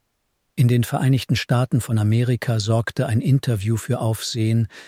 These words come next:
das Lennon im März mit einer britischen Reporterin führte.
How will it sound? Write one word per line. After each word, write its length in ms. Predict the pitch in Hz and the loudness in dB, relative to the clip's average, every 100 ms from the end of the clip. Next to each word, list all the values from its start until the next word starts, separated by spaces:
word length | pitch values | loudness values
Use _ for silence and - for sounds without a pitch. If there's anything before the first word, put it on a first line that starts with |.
| - _ | -20 _
das 220 | - 107 117 | -6 -4 0
Lennon 400 | 107 120 120 180 | 2 4 2 2
im 240 | 110 104 | 0 2
März 440 | 113 117 120 - 117 | 2 2 0 -2 -4
mit 160 | 110 | -2
einer 200 | 113 107 | 0 0
britischen 540 | 104 120 120 120 - 107 | 2 2 2 -2 -2 0
Reporterin 760 | 107 - 117 110 98 95 90 | -2 0 -2 0 -4 -4 -6
führte. 520 | - 98 85 92 78 | -4 -6 -6 -10 -12